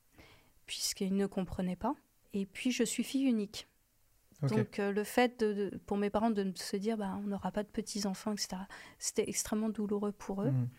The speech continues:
Speaker 1: Et puis, bon, la vie fait qu'après, euh, quand ils nous voient heureux, euh, ils peuvent que, voilà, di-,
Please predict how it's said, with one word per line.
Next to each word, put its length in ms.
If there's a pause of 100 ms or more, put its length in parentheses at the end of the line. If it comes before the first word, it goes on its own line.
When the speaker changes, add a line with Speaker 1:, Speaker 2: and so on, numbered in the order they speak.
(420)
Speaker 1:
Et 100
puis, 200
bon, 200
la 140
vie 200
fait 240
qu'après, 800
euh, 360
quand 260
ils 80
nous 120
voient 280
heureux, 580
euh, 100 (340)
ils 60
peuvent 260
que, 120 (1200)
voilà, 180
di-, 220